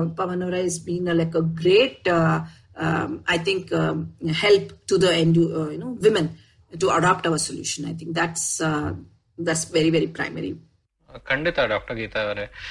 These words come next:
Speaker 2: So, ಆ, ಇದ್ರ ಜೊತೆ, ಆ, ಸ್ವಲ್ಪ ಹೇಳ್ತೀರಾ, ಮ-, ನಾವು ಒಂದೊಂದು ಕೇಸಲ್ಲೂ ಸ್ವಲ್ಪ ಬೇರೆ ಇರ್ಬೋದು, ಒಬ್ಬೊಬ್ರಿಗೂ ಬೇರೆ ಇರ್ಬೋದು,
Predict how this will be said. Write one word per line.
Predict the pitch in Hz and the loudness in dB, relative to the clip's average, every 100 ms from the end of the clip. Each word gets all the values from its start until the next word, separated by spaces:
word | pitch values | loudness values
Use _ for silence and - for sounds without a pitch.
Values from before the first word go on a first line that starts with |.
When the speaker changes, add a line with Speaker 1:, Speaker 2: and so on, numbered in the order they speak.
| - - | -16 -4
Speaker 2:
So, | 202 214 190 | 0 2 2
ಆ, | 165 185 - | 2 0 0
ಇದ್ರ | 175 196 | -2 -2
ಜೊತೆ, | 185 156 165 262 156 180 233 - - - | -2 -2 0 0 0 -2 -8 -20 -16 -8
ಆ, | 156 | -6
ಸ್ವಲ್ಪ | 160 214 262 - | -4 -4 -4 0
ಹೇಳ್ತೀರಾ, | 202 185 175 165 151 151 | 0 -2 -2 0 2 2
ಮ-, | 123 143 135 135 131 | 2 0 0 -4 -14
ನಾವು | 143 135 123 - - 131 | -6 -2 -2 -2 -2 0
ಒಂದೊಂದು | 139 196 208 190 | 2 2 0 -2
ಕೇಸಲ್ಲೂ | 170 185 196 - 202 190 | -4 0 0 0 -2 -2
ಸ್ವಲ್ಪ | 180 185 170 | -2 -2 -2
ಬೇರೆ | 165 143 151 165 | -2 0 2 2
ಇರ್ಬೋದು, | 156 147 156 151 | 0 0 0 0
ಒಬ್ಬೊಬ್ರಿಗೂ | 151 117 135 151 156 156 | 0 0 0 -2 -2 0
ಬೇರೆ | 131 139 | 0 0
ಇರ್ಬೋದು, | 139 127 117 110 214 | 0 0 -2 -4 -12